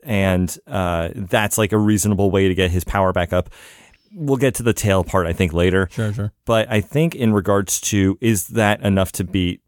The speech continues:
Speaker 1: Baby? Um, I think it, it did do a good job of kind of setting that apart. Now, granted, I'm coming from the lack of bias, I guess, because it's been however long since we saw the last few episodes.
Speaker 2: Yeah, yeah.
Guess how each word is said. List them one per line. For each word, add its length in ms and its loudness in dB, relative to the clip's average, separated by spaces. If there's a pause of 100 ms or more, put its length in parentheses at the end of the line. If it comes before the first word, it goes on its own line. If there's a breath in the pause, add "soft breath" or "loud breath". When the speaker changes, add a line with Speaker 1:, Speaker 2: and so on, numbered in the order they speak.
(140)
Speaker 1:
Baby? 500 0 (480 soft breath)
Um, 400 2
I 160 -4
think 320 -2
it, 180 2
it 200 -2 (100)
did 280 0 (160)
do 240 2
a 40 2
good 140 0
job 180 2
of 120 -4
kind 180 2
of 180 -4 (160)
setting 340 0
that 120 0
apart. 260 0
Now, 140 2
granted, 340 0
I'm 240 2
coming 240 2
from 240 2
the 400 0
lack 320 2
of 180 2
bias, 400 0
I 60 -2
guess, 200 -4
because 280 -2
it's 80 -6
been 480 0 (200)
however 320 0
long 180 2
since 200 -4
we 60 -2
saw 160 0
the 100 -6
last 240 -4
few 140 0
episodes. 500 -4
Speaker 2:
Yeah, 200 0
yeah. 100 -2